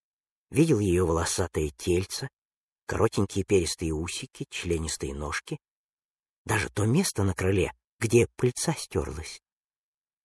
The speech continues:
Вдруг он почувствовал досаду на самого себя за то, что боится маленького насекомого. Этой ночью хозяйка заставила прислугу лечь спать вместе с ней, потому что ей страшно было оставаться одной.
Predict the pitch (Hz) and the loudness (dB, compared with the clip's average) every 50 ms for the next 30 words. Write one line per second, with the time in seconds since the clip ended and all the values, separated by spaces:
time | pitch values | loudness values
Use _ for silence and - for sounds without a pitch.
0 | _ - - 104 135 135 - - 156 - - 127 - - 151 - - - 151 156 | _ -8 0 2 4 4 4 4 2 2 0 -2 -2 -2 -2 -2 0 2 2 2
1 | 147 - _ _ _ _ - 156 156 - - - 190 143 117 82 65 85 82 95 | 2 0 _ _ _ _ 2 4 4 4 4 6 8 8 8 6 4 2 2 2
2 | 104 - 127 113 117 113 120 123 - - 127 165 190 185 139 123 - - 196 - | 2 2 2 4 6 6 6 6 4 4 4 4 4 6 4 6 8 8 8 8
3 | - - 160 131 95 87 143 - 143 165 233 277 262 - _ - - - - - | 6 2 2 2 2 2 4 4 6 6 4 2 2 0 _ -6 -4 -2 -2 -4
4 | - _ _ _ _ _ _ _ _ _ - - 110 127 135 165 175 - - 202 | -6 _ _ _ _ _ _ _ _ _ -4 0 2 4 4 2 2 2 2 4
5 | 196 202 208 196 - - - - - 104 - - - - - - - _ _ _ | 4 4 2 0 0 -2 0 2 2 2 2 0 -4 -12 -16 -20 -20 _ _ _
6 | _ _ _ _ _ _ _ _ _ _ _ _ _ _ _ _ _ _ _ _ | _ _ _ _ _ _ _ _ _ _ _ _ _ _ _ _ _ _ _ _
7 | _ _ _ _ _ _ - 143 151 - - 170 156 147 135 123 120 131 - - | _ _ _ _ _ _ 0 0 0 0 0 -2 0 0 0 0 0 -2 -2 -4
8 | - 113 113 107 - - 87 80 85 90 98 107 - - - 117 117 _ _ _ | -4 -4 -4 -4 -4 -4 -2 -2 0 0 -2 -2 -4 -6 -10 -10 -10 _ _ _
9 | _ _ _ _ - 127 127 107 - - 101 101 107 117 117 113 - 113 98 - | _ _ _ _ 2 2 2 2 4 4 4 6 6 4 4 4 2 2 0 0
10 | - 85 110 120 113 120 113 104 95 95 - - - - - - 92 98 - - | 2 2 2 2 2 0 2 4 4 4 4 0 -6 -6 -4 -4 -2 -2 -4 -6
11 | - - - 85 85 - - 107 - - 127 101 82 85 - - _ _ _ _ | -8 -6 -6 -6 -6 -6 -8 -6 -4 0 0 2 2 0 -2 -8 _ _ _ _
12 | - 113 - 123 131 - - - 147 147 139 - - 127 113 110 - - - 160 | -4 -2 0 0 -2 -2 -4 -6 -6 -4 -4 -2 2 2 2 2 2 0 0 0
13 | 165 175 175 180 175 - - - 131 95 82 - - - - 143 139 135 101 - | 0 0 0 0 -2 -4 -4 -4 -4 -4 -4 -6 -8 -6 -6 -4 -4 -4 -6 -6
14 | - 80 - | -6 -10 -16